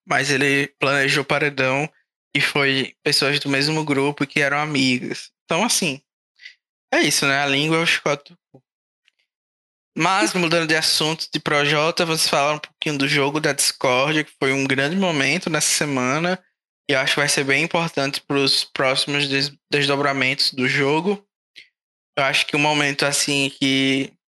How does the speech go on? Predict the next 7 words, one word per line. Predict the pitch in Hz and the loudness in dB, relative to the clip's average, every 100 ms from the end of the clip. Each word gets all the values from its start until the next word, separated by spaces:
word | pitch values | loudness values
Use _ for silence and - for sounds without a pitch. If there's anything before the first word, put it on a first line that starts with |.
| _ _ _ _ _ _ - _ | _ _ _ _ _ _ -20 _
mais | 143 147 131 143 165 | 0 0 2 0 0
vai | 160 | 0
ficar | 151 - 143 | -2 -4 -2
marcado | 139 123 - 139 143 156 | -2 -2 -2 -2 -2 0
é | 139 | 0
o | 139 | 0
Caio, | - 135 139 147 180 | -2 0 0 0 -2